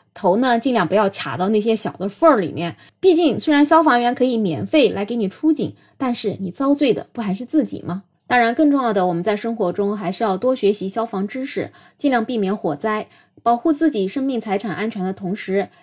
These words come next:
也避免老是让我们消防员要直面这样的危险。虽然说这是他们的工作，但是还是希望这样的工作越少越好，哪怕多解决吞吞灯泡呀，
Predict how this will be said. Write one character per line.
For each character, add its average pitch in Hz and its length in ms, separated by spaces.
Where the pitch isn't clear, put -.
也 214 160
避 294 160
免 233 480
老 196 180
是 262 160
让 262 140
我 208 60
们 180 120
消 247 160
防 208 200
员 175 320
要 233 160
直 180 260
面 226 260
这 214 120
样 185 120
的 151 120
危 220 180
险。 - 300
虽 339 160
然 285 120
说 285 320
这 302 140
是 262 160
他 240 140
们 240 100
的 208 80
工 233 240
作， 208 360
但 220 160
是 196 160
还 185 220
是 226 100
希 240 200
望 214 200
这 285 120
样 240 100
的 208 100
工 214 200
作 202 240
越 302 200
少 143 300
越 220 140
好， - 320
哪 240 160
怕 311 160
多 311 180
解 226 160
决 196 180
吞 285 220
吞 294 180
灯 302 160
泡 320 300
呀， 247 220